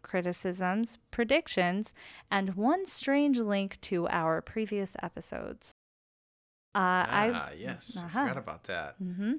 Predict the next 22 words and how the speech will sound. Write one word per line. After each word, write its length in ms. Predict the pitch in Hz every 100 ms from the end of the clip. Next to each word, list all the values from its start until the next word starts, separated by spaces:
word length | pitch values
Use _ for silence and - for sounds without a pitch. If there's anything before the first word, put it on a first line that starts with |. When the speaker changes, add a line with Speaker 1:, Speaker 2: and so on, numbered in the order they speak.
| - _ _ _ -
Speaker 1:
I 200 | 208 277
will 220 | 311 247
have 380 | 180 202 185 185 -
all 240 | 190 220 320
of 100 | 311
the 120 | 320
links 380 | 226 196 - 202
in 100 | 185
our 160 | 180
show 280 | - 170 170
notes 340 | 170 190 233 -
and 260 | 208 254 311
pictures 480 | - 208 - 175 170
on 200 | 165 165
Facebook. 560 | 165 160 - 185 233 269 _ _ _
If 140 | - 190
you 140 | 196
haven't 380 | 185 180 175 196
followed 380 | - 170 180 202
us 240 | 254 -
on 160 | 269 254
Facebook, 520 | 262 262 - 330